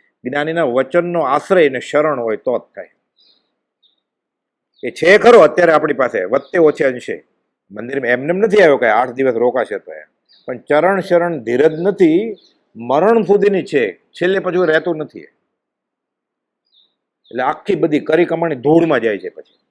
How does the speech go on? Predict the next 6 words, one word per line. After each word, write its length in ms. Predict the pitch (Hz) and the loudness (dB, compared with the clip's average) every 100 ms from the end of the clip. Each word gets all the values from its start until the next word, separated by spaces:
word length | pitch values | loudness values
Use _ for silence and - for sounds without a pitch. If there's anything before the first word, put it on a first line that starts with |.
| _ _ _ - | _ _ _ -8
ઘોડો 460 | 120 160 135 80 - _ _ _ _ _ _ _ _ - | 0 4 4 2 -10 _ _ _ _ _ _ _ _ -6
પાણીદાર 540 | 160 190 156 117 - _ _ _ _ _ _ _ _ | -2 -2 0 -2 -4 _ _ _ _ _ _ _ _
ચણા 240 | 143 156 143 | -4 -2 -2
ખાય 300 | - 131 98 | 0 -2 -2
ને 100 | 101 | -2
દોડે, 440 | 117 139 117 80 | 2 2 2 -4